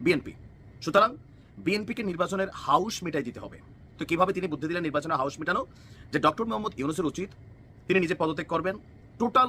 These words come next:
উপদেষ্টা পরিষদ পদত্যাগ করে বসবে। তারপরে যে বিভিন্ন অর্গানগুলো রাষ্ট্রের এই কয়েক মাস যাবৎ গঠিত হয়েছে, সেখানে যারা দায়িত্বপ্রাপ্ত হয়েছেন তারাও পদত্যাগ করবেন। তার মানে এক মুহূর্তে দেশ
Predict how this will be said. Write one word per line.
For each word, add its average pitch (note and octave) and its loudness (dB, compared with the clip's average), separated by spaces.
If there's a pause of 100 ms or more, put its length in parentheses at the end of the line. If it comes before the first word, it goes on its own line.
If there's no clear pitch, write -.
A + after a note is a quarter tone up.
উপদেষ্টা G#3 0
পরিষদ D3 -2 (180)
পদত্যাগ F#3 0
করে C3 0
বসবে। G2+ -6 (960)
তারপরে F3+ 4 (120)
যে D3+ 0
বিভিন্ন G3 -2
অর্গানগুলো D3+ 2
রাষ্ট্রের A#2+ -2
এই C3+ -4
কয়েক C#3+ 4
মাস D#3 0
যাবৎ D3+ -4
গঠিত B2 -2
হয়েছে, C3 0 (280)
সেখানে C#3+ 0
যারা C#3+ 4 (160)
দায়িত্বপ্রাপ্ত D#3 0
হয়েছেন B2 -2 (220)
তারাও F3+ 6
পদত্যাগ B2+ -4
করবেন। G2+ -6 (380)
তার D3 8
মানে F#3+ 2
এক D3+ -2
মুহূর্তে C#3 0 (160)
দেশ D3+ 2